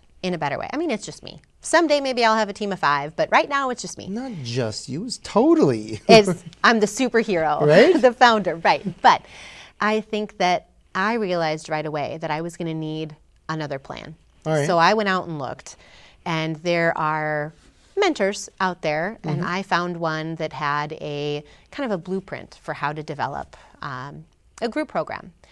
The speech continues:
Speaker 2: Okay.
Speaker 1: that would make it more, you know, scalable. You could, uh, help and coach a group of fifteen or twenty or however many.
Speaker 2: So you got your multiplier.
Speaker 1: In, yes, exactly.
Speaker 2: All right.
Speaker 1: In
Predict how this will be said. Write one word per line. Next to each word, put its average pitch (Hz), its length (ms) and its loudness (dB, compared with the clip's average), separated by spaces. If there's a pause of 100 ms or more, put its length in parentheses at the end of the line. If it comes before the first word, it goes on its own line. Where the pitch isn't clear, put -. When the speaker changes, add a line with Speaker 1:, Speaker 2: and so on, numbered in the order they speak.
(140)
Speaker 2:
Okay. 175 200 0
Speaker 1:
that 208 140 4
would 190 160 -4
make 180 280 -4
it 180 100 -6
more, 147 680 -6
you 170 120 -14
know, - 100 -14
scalable. 208 680 -2
You 180 100 -6
could, 165 200 -10 (120)
uh, 139 380 -12
help 208 440 -2
and 170 160 -8
coach 170 480 -8
a 175 40 -10
group 160 240 -10
of - 80 -10
fifteen 220 680 -8
or 147 140 -6
twenty 208 360 -8
or 127 100 -8
however 180 440 -2
many. 214 300 -6
Speaker 2:
So 139 100 -4
you 127 60 0
got - 80 -6
your 123 80 -4
multiplier. 120 480 -4 (240)
Speaker 1:
In, 208 220 -2
yes, 165 340 -10
exactly. 165 500 -6 (100)
Speaker 2:
All 127 80 -6
right. 170 80 0
Speaker 1:
In 165 140 -4